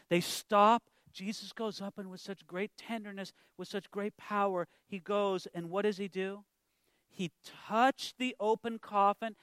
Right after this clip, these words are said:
and then he spoke to that dead man as if he was alive. Did you know that's something God specializes in? He speaks to dead people as if they're alive, and he brings life to them. That's what he does.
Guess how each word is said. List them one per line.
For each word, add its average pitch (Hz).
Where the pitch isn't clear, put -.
and 165
then 185
he 175
spoke 214
to 170
that 190
dead 180
man 180
as 175
if 175
he 165
was 143
alive. 113
Did 190
you 311
know 302
that's 269
something 269
God 226
specializes 233
in? 233
He 302
speaks -
to 254
dead 247
people 233
as 196
if 254
they're 247
alive, 202
and 160
he 190
brings 175
life 143
to 143
them. 131
That's 294
what 320
he 311
does. 311